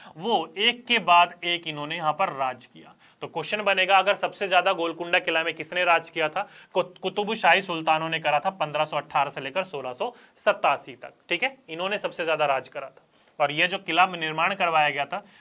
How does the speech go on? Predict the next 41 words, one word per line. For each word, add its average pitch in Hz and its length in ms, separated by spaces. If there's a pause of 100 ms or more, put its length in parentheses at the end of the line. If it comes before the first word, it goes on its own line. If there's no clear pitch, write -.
(100)
वो 170 80
तेरहवीं 180 380
शताब्दी 156 500
में 180 240
काकतीय 185 460
राजवंश 156 460
के 156 140
द्वारा 139 240
इसको 147 240
निर्मित 143 360
करवाया 123 420
गया 127 180
था। - 240 (260)
ठीक 156 140
है, 233 200 (240)
तो 170 60
ऑप्शन 156 360
नंबर 180 220
यहाँ 165 160
से 175 100
क्या 175 200
बना? 175 260 (140)
ऑप्शन 147 300
नंबर 156 220
यहाँ 143 140
से 143 120
बना 151 200
थर्ड। 123 360 (320)
जिस 156 140
जिस 180 160
बच्चों 180 240
ने 165 80
लगाया 143 320
थर्ड, 160 320
वो 156 160
बच्चों 131 260
ने 127 60
बिल्कुल 123 280
परफेक्ट 139 480
आंसर 143 260
लगाया। 143 300